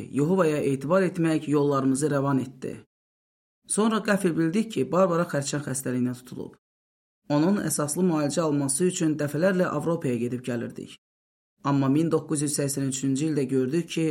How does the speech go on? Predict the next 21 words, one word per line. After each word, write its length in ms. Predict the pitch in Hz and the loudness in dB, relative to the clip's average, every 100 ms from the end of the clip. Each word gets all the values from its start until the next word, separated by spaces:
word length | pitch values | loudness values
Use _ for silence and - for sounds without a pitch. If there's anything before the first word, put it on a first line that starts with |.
| - | -2
artıq 400 | 147 143 175 196 - | -2 -2 -2 -2 0
Afrikada 340 | 190 180 156 160 | 0 0 -2 -2
xidmətimizi 520 | 160 147 135 131 131 143 | -2 0 0 -2 -2 -2
davam 240 | 131 143 | 0 0
etdirə 240 | 135 135 139 | -2 -2 -2
bilmərik. 480 | 135 135 139 - - _ _ _ _ _ _ _ - | 0 0 0 -4 -12 _ _ _ _ _ _ _ -4
Buranı 280 | 160 151 143 | 0 0 0
tərk 280 | 165 180 175 | 0 0 -2
etmək 400 | 151 156 147 - | -2 -2 -2 -6
ikimiz 360 | - - 180 180 | -8 -2 0 0
üçün 240 | - 143 | -2 0
də 100 | 139 | 0
ağır 340 | - 135 127 123 | -2 -2 -2 -4
idi. 180 | 120 - - _ _ _ _ _ _ _ _ _ - | -6 -12 -14 _ _ _ _ _ _ _ _ _ -6
Vəziyyət 460 | 135 127 143 170 - | -2 0 0 0 0
dəyişir. 460 | 131 120 123 117 - _ _ _ _ _ _ | -2 -2 -4 -8 -12 _ _ _ _ _ _
Xidmətimizi 600 | 143 147 160 156 180 175 | -4 0 0 0 -2 2
London 440 | 233 214 208 180 156 | 2 2 2 2 2
Beytelində 480 | 147 147 143 139 139 | 0 0 0 0 0
davam 220 | 123 120 | -2 -4
etdirdik. 460 | 120 - 120 - | -6 -8 -10 -12